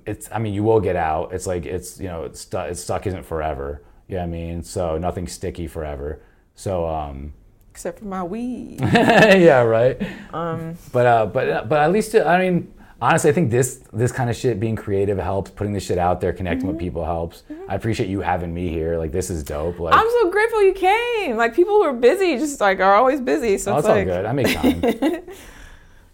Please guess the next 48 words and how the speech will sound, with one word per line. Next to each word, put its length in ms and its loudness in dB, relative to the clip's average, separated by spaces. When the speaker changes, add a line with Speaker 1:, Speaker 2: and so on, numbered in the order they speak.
Speaker 2:
Um, 800 -6
Speaker 1:
But 200 2
if 60 4
Speaker 2:
uh, 40 0
Speaker 1:
there, 160 6
and 140 4
it 100 4
sounds 220 2
like, 140 2
corny, 220 0
you 60 0
can 100 -2
be 80 -2
off 220 0
the 60 -16
pod. 360 -6
If 80 -4
there's 160 4
anything 640 0
that 140 0
you 80 -2
need 180 0
help 320 2
on 320 -2
in 180 -4
general, 460 0
st-, 240 -16
on 180 -4
sticking, 440 -6
let 100 -6
me 120 -10
know, 320 -10
'cause 340 -8
Speaker 2:
Oh, 100 2
yeah, 240 -2
sure. 180 -18
Speaker 1:
it's 120 -2
just 120 -2
whatever. 440 -4
It's 160 -8
just 120 -4
in 120 -2
general, 260 -2
even 140 -2
if 60 -4
it's 100 -8
just 180 -6
like, 420 -6